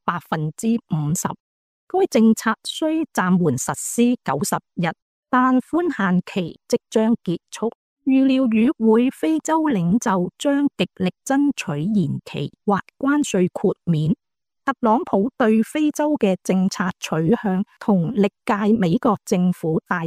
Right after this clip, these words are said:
不相同。以往華盛頓多強調人道援助同慈善支援，而現任政府則轉向強調互利合作同自立發展。美國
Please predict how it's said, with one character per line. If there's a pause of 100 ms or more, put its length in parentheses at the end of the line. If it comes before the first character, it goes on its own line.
不
相
同。 (460)
以
往
華
盛
頓 (100)
多
強
調
人
道
援
助
同
慈
善
支
援， (300)
而 (300)
現
任
政
府 (140)
則 (240)
轉
向 (100)
強
調 (220)
互
利
合 (200)
作 (100)
同
自
立 (160)
發 (160)
展。 (520)
美
國